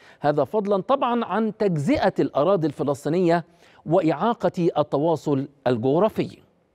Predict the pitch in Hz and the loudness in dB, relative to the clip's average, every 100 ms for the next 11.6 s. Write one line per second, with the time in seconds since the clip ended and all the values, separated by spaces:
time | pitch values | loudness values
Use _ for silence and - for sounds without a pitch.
0 | _ _ _ - - - - 196 196 233 | _ _ _ -20 -20 -20 -2 0 2 2
1 | 254 277 302 262 240 240 - 160 190 170 | 2 0 0 0 -2 -4 -6 -6 2 2
2 | 160 240 220 226 220 190 _ 139 196 240 | 4 2 2 2 0 -4 _ 2 2 2
3 | 233 247 139 214 196 214 160 143 127 117 | 0 -2 -2 -2 -2 0 0 0 -2 -4
4 | 107 - 123 123 196 220 - 165 196 247 | -8 -14 -6 2 2 2 -6 -4 0 2
5 | 196 170 190 180 147 196 208 185 185 - | 2 0 -4 -6 -2 0 2 0 -2 -6
6 | - - 233 240 233 226 226 226 - 165 | -20 -2 2 4 2 0 -4 -4 -6 -2
7 | 160 143 208 214 208 214 208 175 151 156 | 0 2 0 2 0 2 0 0 -2 0
8 | 156 208 220 202 220 202 - - - - | 2 2 2 2 2 2 -4 -20 -8 0
9 | 214 233 - 302 - 247 214 - 165 160 | 2 2 0 -4 -2 -2 -4 -2 -2 4
10 | 226 240 202 170 151 151 - 226 190 147 | 4 4 4 4 4 0 0 0 0 -2
11 | 139 127 147 127 175 208 | -4 -4 0 2 4 2